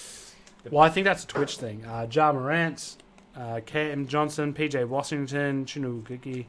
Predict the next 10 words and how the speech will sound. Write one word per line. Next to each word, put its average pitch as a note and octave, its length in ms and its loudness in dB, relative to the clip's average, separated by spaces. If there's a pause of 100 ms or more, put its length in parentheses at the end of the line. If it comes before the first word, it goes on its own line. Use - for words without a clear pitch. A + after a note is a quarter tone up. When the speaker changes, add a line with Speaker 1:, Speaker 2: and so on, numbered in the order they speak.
(440)
Speaker 2:
James D#3 320 4
Worthy, D#3 480 8
and C3 160 -2
Donovan B2+ 340 0
Mitchell. B2+ 400 -2 (640)
That's A3+ 200 6
all D4+ 180 6
for A3+ 100 -4
Contenders A3 400 2
four. C#4+ 380 2